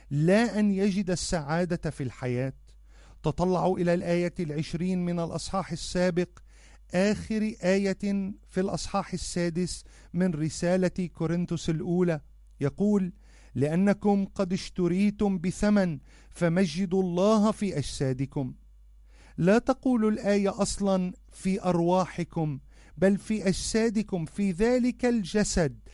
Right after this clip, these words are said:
الذي سلمه كل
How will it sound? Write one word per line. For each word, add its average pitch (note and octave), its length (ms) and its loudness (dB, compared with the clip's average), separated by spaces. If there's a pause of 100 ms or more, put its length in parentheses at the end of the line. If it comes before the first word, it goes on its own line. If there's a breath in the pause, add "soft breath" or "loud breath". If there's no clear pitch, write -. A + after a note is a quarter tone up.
(280 loud breath)
الذي G#3 500 2
سلمه F3+ 1000 0 (340 soft breath)
كل C4 260 4